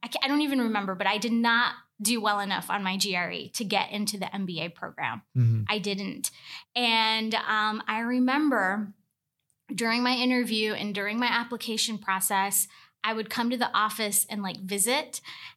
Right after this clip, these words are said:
Speaker 1: and let them know that I was here and that I'm applying. And, um, I mentioned that I was an adjunct. I also was a study abroad director for a, uh,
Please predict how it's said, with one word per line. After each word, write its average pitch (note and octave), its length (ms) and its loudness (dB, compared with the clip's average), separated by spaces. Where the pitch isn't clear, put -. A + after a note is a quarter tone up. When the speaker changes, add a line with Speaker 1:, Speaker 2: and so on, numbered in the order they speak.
Speaker 1:
and G#3+ 440 0
let A3 260 0
them A#3+ 180 2
know A3+ 240 4
that A3 140 2
I G#3+ 120 4
was A3 240 0
here E4 340 2
and C#4 140 4
that A3 140 4
I'm G#3+ 140 2
applying. D#4 800 2
And, A3+ 480 0
um, G#3+ 400 0
I - 200 -4
mentioned B3+ 360 2
that G#3 80 4
I G3 100 2
was G3+ 140 0
an G3 120 -8
adjunct. G3 440 0
I G3+ 140 2
also A3 380 2
was F#3+ 220 -2
a F3+ 60 -4
study F#3+ 360 0
abroad F#3+ 420 0
director F#3+ 380 -4
for F#3 360 -4
a, E3+ 340 -4
uh, D#3+ 260 0